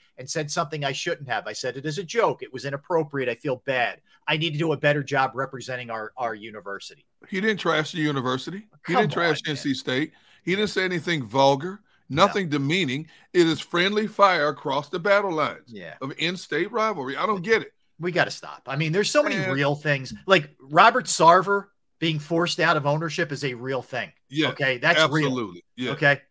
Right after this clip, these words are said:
Speaker 1: that's a good thing. That's a positive thing. But to make this kid sit there and apologize for that, give me a break.
Speaker 2: If I was
Speaker 1: I mean,
Speaker 2: that kid, I'd go in the transfer p-,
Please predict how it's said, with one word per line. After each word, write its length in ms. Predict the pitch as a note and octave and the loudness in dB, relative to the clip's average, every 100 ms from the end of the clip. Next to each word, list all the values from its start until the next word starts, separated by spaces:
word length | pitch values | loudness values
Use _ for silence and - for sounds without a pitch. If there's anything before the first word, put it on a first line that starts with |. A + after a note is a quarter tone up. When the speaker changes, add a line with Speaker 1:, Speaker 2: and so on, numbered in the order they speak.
| _ | _
Speaker 1:
that's 180 | D#3 F3 | -2 -2
a 60 | D#3 | -4
good 320 | D3+ D#3+ D3+ | -2 -2 -2
thing. 220 | A2+ F#2+ | -10 -8
That's 180 | A#2 B2 | -10 -10
a 40 | |
positive 520 | - C#3+ C#3 C3+ G2 | -8 -4 -2 -4 -12
thing. 120 | G#2 G2 | -16 -16
But 140 | C#3 | -12
to 80 | A3+ | -8
make 180 | C#4 A3 | -8 -8
this 140 | D3 | -10
kid 220 | - D3 | -8 -8
sit 160 | C#3+ D3 | -10 -10
there 140 | A#2+ | -10
and 60 | F#2+ | -10
apologize 580 | - G#2+ G#2+ F#2+ G2+ - | -8 -6 -6 -8 -10 -10
for 80 | |
that, 180 | G#2+ F#2+ | -12 -12
give 100 | A3 | -12
me 120 | G#3+ | -12
a 40 | G2 | -14
break. 380 | E2 D#2+ - _ - | -18 -20 -20 _ -6
Speaker 2:
If 100 | B2 | 2
I 120 | F3+ | 2
was 0 | |
Speaker 1:
I 20 | |
mean, 80 | E3 | 4
Speaker 2:
that 140 | E3+ C3+ | -2 0
kid, 280 | F3 E3+ - | 0 0 0
I'd 220 | D3+ E3 D3 | 0 0 0
go 100 | D#3+ | -4
in 60 | |
the 80 | C3+ | -6
transfer 480 | - D#3+ D3+ D3+ | -6 -6 -4 -4
p-, 120 | C3+ | -4